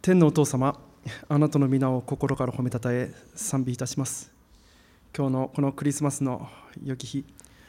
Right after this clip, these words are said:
主が誠実を備えてくださり、このようにして敬愛する兄弟姉妹方と共に、聖なる神殿に集い、共に礼拝を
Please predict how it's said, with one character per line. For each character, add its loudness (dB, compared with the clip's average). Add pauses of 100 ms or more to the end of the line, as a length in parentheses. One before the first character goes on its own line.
(160)
主 -2
が 0
誠 -4
実 -6
を -4
備 -4
え -8
て -10
く -8
だ -8
さ -8
り、 -8 (800)
こ -6
の 2
よ 2
う 2
に 0
し -8
て -2
敬 -4
愛 0
す -8
る -4 (180)
兄 -2
弟 -2
姉 -6 (140)
妹 -4
方 -8
と -8
共 -6
に、 -4 (540)
聖 -2
な 0
る -4
神 -2
殿 -2
に -4
集 -2
い、 -2 (460)
共 0
に 0
礼 4
拝 2
を 0